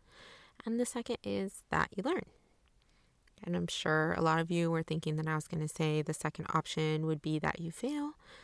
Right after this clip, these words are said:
but my dudes, failure is for scantrons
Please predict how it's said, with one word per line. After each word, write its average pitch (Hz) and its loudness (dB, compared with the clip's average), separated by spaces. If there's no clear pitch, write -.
but - 0
my 160 -2
dudes, 240 0
failure 220 0
is 170 -4
for 139 -2
scantrons 285 -4